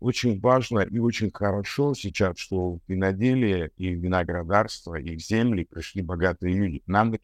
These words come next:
тенденцию ни в коем случае не на-, нельзя сокращать. Чтобы это было модно, чтобы это было круто, чтобы был какой-то спортивный интерес, соревнования с французами, итальянцами, немцами, испанцами, чтобы мы их там нет-нет обгоняли на каких-то закрытых дегустациях.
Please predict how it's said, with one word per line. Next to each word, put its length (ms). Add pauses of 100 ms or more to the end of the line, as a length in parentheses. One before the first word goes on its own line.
(120)
тенденцию 500
ни 60
в 60
коем 200
случае 400
не 100
на-, 240
нельзя 380
сокращать. 640 (320)
Чтобы 200
это 120
было 240
модно, 460
чтобы 260
это 100
было 320
круто, 380 (400)
чтобы 340
был 300
какой-то 480 (240)
спортивный 680
интерес, 380
соревнования 760
с 100
французами, 640
итальянцами, 640
немцами, 500
испанцами, 560
чтобы 380 (480)
мы 260
их 140
там 240 (240)
нет-нет 420
обгоняли 600
на 160
каких-то 380
закрытых 560
дегустациях. 680